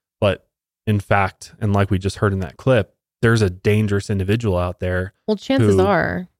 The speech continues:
Speaker 2: even
Speaker 1: hasn't
Speaker 2: if it
Speaker 1: been caught
Speaker 2: was
Speaker 1: yet.
Speaker 2: Damon involved, he probably didn't act alone, right? It'd be pretty
Speaker 1: That'd
Speaker 2: hard
Speaker 1: be
Speaker 2: to tie up an adult. And,
Speaker 1: Yeah.
Speaker 2: well, I guess he could have
Speaker 1: It's
Speaker 2: done, he probably did
Speaker 1: possible,
Speaker 2: all that
Speaker 1: but
Speaker 2: afterwards.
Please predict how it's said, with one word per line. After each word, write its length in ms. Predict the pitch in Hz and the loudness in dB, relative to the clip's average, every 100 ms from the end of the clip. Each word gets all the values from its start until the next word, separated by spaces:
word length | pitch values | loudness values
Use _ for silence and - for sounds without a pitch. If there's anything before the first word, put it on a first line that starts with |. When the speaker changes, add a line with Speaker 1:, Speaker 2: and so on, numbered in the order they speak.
| - | -2
Speaker 2:
even 160 | 190 | 0
Speaker 1:
hasn't 160 | 185 135 | 0 0
Speaker 2:
if 60 | 165 | 0
it 40 | |
Speaker 1:
been 60 | 175 | 2
caught 120 | 107 | 2
Speaker 2:
was 60 | 82 | 0
Speaker 1:
yet. 200 | 87 - | -8 -4
Speaker 2:
Damon 340 | 170 180 180 | -2 0 0
involved, 380 | 165 165 165 160 | -2 -2 -4 -4
he 180 | - 180 | -4 -4
probably 340 | - 196 190 156 | -2 0 0 0
didn't 220 | 147 143 | -2 -6
act 260 | 147 147 | -8 -8
alone, 360 | - 147 156 147 | -8 -6 -6 -6
right? 340 | 139 165 208 - | -6 -4 -6 -10
It'd 140 | _ | _
be 100 | 202 | -10
pretty 240 | 196 240 202 | -2 0 0
Speaker 1:
That'd 100 | 165 | 2
Speaker 2:
hard 120 | 175 | 2
Speaker 1:
be 40 | 151 | 2
Speaker 2:
to 100 | 120 | -2
tie 400 | - - 151 165 | -8 -2 0 0
up 160 | 165 139 | -2 -6
an 80 | 139 | -10
adult. 500 | 139 151 160 151 - | -4 0 2 0 -4
And, 180 | - _ _ _ | -16 _ _ _
Speaker 1:
Yeah. 240 | 107 95 85 | -10 -8 0
Speaker 2:
well, 240 | 220 220 - | 2 2 2
I 80 | 190 | -2
guess 180 | 185 | -2
he 100 | - | -4
could 140 | 165 156 | -6 -6
have 120 | 151 | -4
Speaker 1:
It's 100 | 131 | -2
Speaker 2:
done, 60 | 143 | 0
he 20 | |
probably 180 | 147 160 | 2 2
did 80 | - | 2
Speaker 1:
possible, 320 | 160 - - | 2 4 4
Speaker 2:
all 120 | 135 | 2
that 120 | 135 | 2
Speaker 1:
but 40 | 135 | 2
Speaker 2:
afterwards. 560 | 139 - 139 135 147 | 0 -4 -8 -8 -10